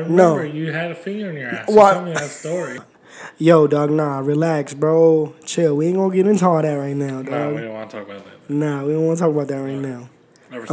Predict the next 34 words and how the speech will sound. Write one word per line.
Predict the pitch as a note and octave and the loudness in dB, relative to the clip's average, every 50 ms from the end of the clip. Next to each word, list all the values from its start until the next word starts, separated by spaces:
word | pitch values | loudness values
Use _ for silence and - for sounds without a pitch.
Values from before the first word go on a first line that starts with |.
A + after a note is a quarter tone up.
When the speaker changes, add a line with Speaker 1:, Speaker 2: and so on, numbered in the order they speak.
| D3+ C#3+ | -2 -2
Speaker 1:
Um, | C#3+ C3+ C3 C3 | -2 -4 -6 -6
Speaker 2:
it. | C3+ | -4
Speaker 1:
that's | D3 D#3 D3+ | -4 -4 -6
a | D3+ C#3+ | -6 -4
story | - - E3 D#3+ D3+ | 0 4 4 4 4
for | D3+ - D3+ | 2 0 -2
another | D3 D3 D3 C#3 C3+ C#3 | 0 0 -2 -2 -4 -6
time. | C3+ - - D3 C3+ C3 B2+ A#2+ A2+ - - _ _ _ _ _ - - _ _ _ | -8 -6 -6 -6 -6 -6 -8 -10 -14 -18 -20 _ _ _ _ _ -20 -20 _ _ _
For | - - D3+ | -4 -2 0
another | D3 D3 C#3 C3+ C#3 | 0 0 -2 -4 -8
time. | - - D3 C3+ C3 C3 - _ - | -8 -6 -6 -6 -8 -10 -4 _ 8
If | F#3+ G3+ G3+ G3+ | 8 8 8 8
y'all | F#3+ F3+ E3+ E3+ | 6 6 6 6
wanna | E3 E3 E3 D#3 D3 | 6 4 2 2 0
listen | C#3+ D3 E3+ F#3 - E3+ C#3+ | 0 0 0 0 -2 -4 -6
to | - - C#3+ C#3+ C#3+ | -4 -4 -2 -2 -4
it, | C3+ C#3 - _ _ _ _ _ _ _ _ _ _ _ _ - | -4 -8 -14 _ _ _ _ _ _ _ _ _ _ _ _ -6
it's | D#3+ D3 - | -6 -6 -6
the | - C3+ | -6 -8
Climax | - - D#3 E3+ E3+ E3 D3+ C#3+ C#3 - - | -4 -2 0 0 0 0 -2 -4 -6 -6 -8
episode, | D3 C3+ D3 C#3 - - C#3 C3+ C3+ B2+ | -8 -8 -8 -10 -8 -8 -6 -6 -6 -6
which | C3+ C#3 C3+ C#3+ | -6 -6 -6 -6
is | C#3 C3+ | -6 -6
on | C#3 C3+ C3+ | -6 -6 -6
SoundCloud, | C3+ - E3 F3+ F#3 F3+ D3+ C3 B2 A#2+ | -4 -2 -2 -2 -2 -2 -4 -6 -8 -8
exclusively | B2+ C3 - - - - A3 C4 C4 B3+ G#3 F3 E3+ E3+ | -10 -10 -10 -8 -2 4 4 4 4 4 2 2 2 2
on | E3 E3 | 2 0
SoundCloud, | D#3 - D#3 D#3 D3 - D#3 D#3 D3+ D3 | 0 -2 -2 -2 -2 -2 -2 -2 -2 -4
because | D3 - D3 D3 | -6 -6 -6 -4
I'm | C#3+ D3 D3+ D#3+ | -2 -2 0 0
not | E3+ F#3 F#3 F#3+ - - - - - - _ _ _ _ _ - | 2 2 0 0 -2 -6 -14 -20 -20 -20 _ _ _ _ _ -8
putting | - - G3+ A3+ A3+ G3+ F3+ | 4 6 8 8 8 8 6
that | D#3+ D3+ C#3 | 4 2 0
motherfucker | C#3 C3+ C#3 C3 - - C#3 C3 C3 C3+ C3+ C#3 | -2 -4 -4 -6 -6 -8 -8 -8 -8 -10 -12 -14